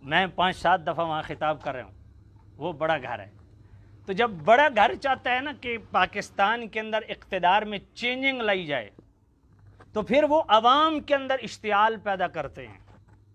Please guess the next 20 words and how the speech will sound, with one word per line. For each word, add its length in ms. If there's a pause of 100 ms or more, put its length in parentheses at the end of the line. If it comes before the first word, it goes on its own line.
(180)
बहुत 440
गौर 240
से 120
ये 120
बात 220
सुननी 340
है, 80 (1700)
अवाम 360
के 120
अंदर 220
इश्तियाल 460
पैदा 300
करते 320
हैं, 180 (200)
मजहबी 480
एलिमेंट्स 460
को 140
हवा 300
देते 360
हैं। 180